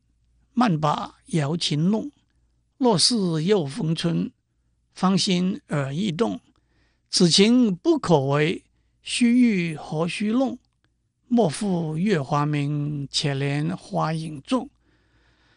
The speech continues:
去英英收到这封信之后，也让红莲带给张君瑞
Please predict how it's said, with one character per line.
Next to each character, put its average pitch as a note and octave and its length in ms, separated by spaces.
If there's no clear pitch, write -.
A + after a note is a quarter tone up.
去 D4+ 200
英 C4 200
英 B3+ 260
收 B3 180
到 G3+ 220
这 D#3+ 160
封 E3+ 480
信 G3 320
之 E3 120
后， G#3+ 320
也 D3 160
让 D#3 260
红 C#3+ 220
莲 D3 400
带 E3+ 140
给 E3+ 340
张 F3+ 260
君 F#3 200
瑞 G3+ 280